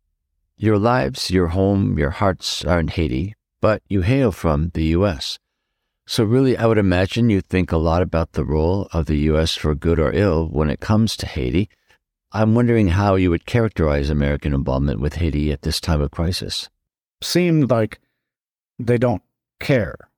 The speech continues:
Speaker 2: what happens. The main concern is about,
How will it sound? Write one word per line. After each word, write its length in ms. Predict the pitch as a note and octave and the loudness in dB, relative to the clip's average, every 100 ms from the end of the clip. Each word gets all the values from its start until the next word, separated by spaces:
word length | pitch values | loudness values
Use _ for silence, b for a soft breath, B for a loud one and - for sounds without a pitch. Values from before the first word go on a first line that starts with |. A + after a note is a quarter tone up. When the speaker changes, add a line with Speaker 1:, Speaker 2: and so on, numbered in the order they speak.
| _ | _
Speaker 2:
what 160 | A#2+ G2 | -2 0
happens. 580 | G2 E2 - - - - _ _ - | -4 -4 -14 -16 -16 -18 _ _ -4
The 100 | D3 | 0
main 280 | D#3 F3+ D#3+ | 2 2 2
concern 600 | C#3+ C3+ - C3+ B2+ A2+ | 2 0 2 2 4 2
is 160 | G2+ F#2 | 0 -4
about, 380 | - G2+ F2 | -6 -6 -6